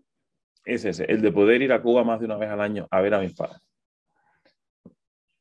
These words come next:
Uno de los motivos por los que estoy aquí en la universidad es por eso, porque aquí tengo, tengo la posibilidad de, tengo más tiempo para poder ir a ver a mis padres. Yo quiero verlos todo lo que pueda antes de,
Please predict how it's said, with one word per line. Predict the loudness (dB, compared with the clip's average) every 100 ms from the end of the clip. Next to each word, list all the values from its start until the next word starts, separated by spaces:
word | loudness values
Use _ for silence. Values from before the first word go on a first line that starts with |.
| _ _ _
Uno | 2 4
de |
los | 4 4
motivos | 4 4
por | 4
los | 0
que | 0
estoy | 0 0
aquí | -2
en | -4
la | -4
universidad | -6 -4 -4 -4
es | -4
por | -6
eso, | -4 -4
porque | -4 -4 -8 -8
aquí | -8 -6
tengo, | -4 -4 -4 -6 -10 _ _ _ _ _ _
tengo | 0 2
la | 2
posibilidad | 0 -4 -6 -4 -4 -4 -6
de, | -6 -8 -10 _ -2
tengo | 0 2
más | 0
tiempo | -2 -4 -6 -20 _ _ -20 _ _ _
para | -6 -4 -4
poder | -4 -4 -4
ir | -6 -6 -6
a | -4
ver | -4 -4
a | -6
mis | -10
padres. | -12 -14 -14 -10
Yo | -4
quiero | -2 0
verlos | -2 -6 0
todo | 4 4
lo | 4
que | 0
pueda | 0 -2 -4 -8
antes | -8 -4 -4
de, | -2 -4 -6